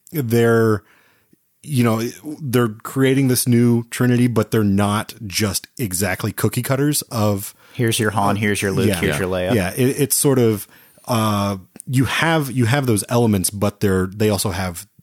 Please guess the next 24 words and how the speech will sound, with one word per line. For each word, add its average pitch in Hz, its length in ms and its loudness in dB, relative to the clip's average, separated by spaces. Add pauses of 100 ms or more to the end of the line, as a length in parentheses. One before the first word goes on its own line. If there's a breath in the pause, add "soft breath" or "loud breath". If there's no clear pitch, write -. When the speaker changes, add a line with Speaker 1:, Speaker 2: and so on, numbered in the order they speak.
(200)
Speaker 1:
new 110 340 4
characteristics. - 800 -10
Speaker 2:
Well, 104 220 0
exactly, 101 480 -2
'cause 98 340 -2
Rey 107 440 0
is, 95 280 -6 (140)
Rey's 135 300 2
kind 104 180 -2
of 95 60 -4
an 90 60 -4
amalgam 85 400 -4
of 82 120 -6
them 80 140 -10
all, 87 480 -4
really, 101 320 0
Speaker 1:
Mm-hmm. 85 80 -4
Speaker 2:
the 110 80 -2
Speaker 1:
Yeah. - 60 -2
Speaker 2:
original 95 300 -4
trilogy, 101 440 -4
all 92 240 -2
in 87 100 -6
her. 95 340 -6